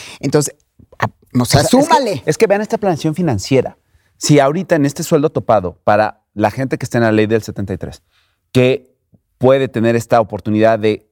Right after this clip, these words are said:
Speaker 2: configurar su pensión, están ocho mil seiscientos pesos mensuales. O sea, al año son poco menos de cien mil.
Speaker 1: Sí.
Speaker 2: Más trece mil pesos del seguro
Speaker 1: Anuales,
Speaker 2: médico.
Speaker 1: anuales.
Speaker 2: Entonces, ahí estamos hablando de ciento quince mil pesos, que puede sonar muy fuerte,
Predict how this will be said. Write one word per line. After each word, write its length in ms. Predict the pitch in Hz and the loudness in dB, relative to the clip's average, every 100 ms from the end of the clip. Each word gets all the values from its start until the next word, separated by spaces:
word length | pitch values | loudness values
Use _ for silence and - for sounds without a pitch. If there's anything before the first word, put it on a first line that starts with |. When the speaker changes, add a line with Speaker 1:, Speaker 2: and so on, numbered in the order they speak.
| _ | _
Speaker 2:
configurar 460 | - 101 101 113 113 | -4 -2 0 2 2
su 120 | - | -2
pensión, 340 | 107 98 104 110 | -10 -8 -4 -2
están 240 | 139 - | -2 -2
ocho 280 | 113 110 120 | -2 -2 0
mil 320 | 151 190 185 | 0 0 -4
seiscientos 420 | - 120 127 - 131 | -2 0 0 -4 -6
pesos 240 | 127 127 | -6 -2
mensuales. 640 | 110 98 107 78 - - _ _ - | -2 0 0 -2 -4 -20 _ _ -10
O 60 | |
sea, 80 | - - | -6 -2
al 160 | 110 | 0
año 180 | 135 165 | 0 0
son 220 | 143 127 | -2 -2
poco 160 | 113 117 | -2 0
menos 180 | 107 101 | 0 0
de 80 | 95 | -2
cien 220 | 98 90 | -2 -2
mil. 180 | 76 _ _ - | -4 _ _ -10
Speaker 1:
Sí. 460 | - 127 131 269 254 - | -6 -2 0 -2 -2 2
Speaker 2:
Más 420 | 131 143 147 - _ - | 2 2 -2 -14 _ -4
trece 360 | 127 127 - 131 | 0 0 2 2
mil 200 | 170 180 | 2 2
pesos 640 | 170 170 135 156 - _ _ _ - | 0 0 -2 -4 -6 _ _ _ -2
del 220 | 117 110 | 0 2
seguro 400 | 107 117 139 147 | 0 2 4 2
Speaker 1:
Anuales, 180 | 143 147 190 | 2 0 -2
Speaker 2:
médico. 160 | 196 - | -4 -8
Speaker 1:
anuales. 160 | - 123 | -10 -4
Speaker 2:
Entonces, 560 | 147 - 135 123 - _ _ _ 127 | 0 2 0 -2 -6 _ _ _ -2
ahí 120 | 143 | 0
estamos 240 | 160 160 | 0 -2
hablando 160 | 151 147 | 0 -2
de 60 | 131 | -2
ciento 300 | 147 139 147 | -2 0 0
quince 280 | 135 120 120 | 0 0 2
mil 160 | 135 | 2
pesos, 340 | 131 107 80 - | 0 -2 -10 -8
que 100 | 117 | -2
puede 200 | 185 208 | 0 0
sonar 320 | 214 202 196 | 0 0 2
muy 260 | 190 220 | 2 2
fuerte, 580 | 202 - 214 - - - | -2 0 0 0 -8 -12